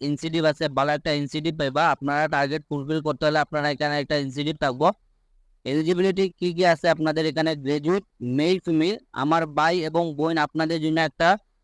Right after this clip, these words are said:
সুবর্ণ সুযোগ আছে, আপনারা টু হুইলার শোরুমে কাজ করার সুযোগ আছে।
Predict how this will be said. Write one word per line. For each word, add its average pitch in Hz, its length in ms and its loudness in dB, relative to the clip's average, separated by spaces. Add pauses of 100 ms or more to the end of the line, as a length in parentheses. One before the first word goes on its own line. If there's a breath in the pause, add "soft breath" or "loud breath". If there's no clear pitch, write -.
(120)
সুবর্ণ 160 540 -2
সুযোগ 165 340 -2
আছে, 165 260 0
আপনারা 160 400 2
টু 160 260 -8
হুইলার 170 280 0
শোরুমে 151 400 -2
কাজ 151 220 0
করার 165 220 2
সুযোগ 143 320 -4
আছে। 160 260 0